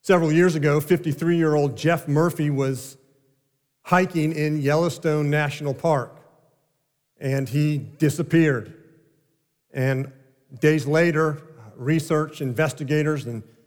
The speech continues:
had been looking for him, found him at the bottom of five hundred foot drop. He had fallen that far and died.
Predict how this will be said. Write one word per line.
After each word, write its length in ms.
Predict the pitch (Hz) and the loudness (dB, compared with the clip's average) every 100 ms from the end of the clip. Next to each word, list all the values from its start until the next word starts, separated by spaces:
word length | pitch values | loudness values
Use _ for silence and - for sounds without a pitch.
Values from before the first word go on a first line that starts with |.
| _ - | _ -6
had 120 | 131 | -4
been 200 | 131 139 | 0 2
looking 260 | 175 170 | 2 0
for 240 | 147 170 156 | -2 0 0
him, 80 | 143 | 0
found 420 | - 170 190 190 | 0 2 2 2
him 280 | 208 202 170 | 0 -2 -6
at 100 | 151 | -8
the 80 | 151 | -6
bottom 460 | 120 151 170 180 170 | 0 2 2 2 0
of 440 | 160 151 147 - - _ _ _ _ _ | 0 0 0 -6 -16 _ _ _ _ _
five 400 | - 165 160 160 | -2 2 2 0
hundred 300 | 175 170 135 | -2 -2 -2
foot 240 | 156 156 | -4 -2
drop. 400 | 131 143 117 - | 0 0 0 -4
He 80 | 143 | -4
had 120 | 139 | -4
fallen 440 | 139 151 135 110 | 0 2 2 0
that 180 | 120 127 | -4 -4
far 400 | - 131 117 113 - _ _ _ _ _ _ _ | -4 -4 -2 -6 -12 _ _ _ _ _ _ _
and 200 | - 139 | -6 -2
died. 380 | 139 147 131 95 | 0 -2 -2 -6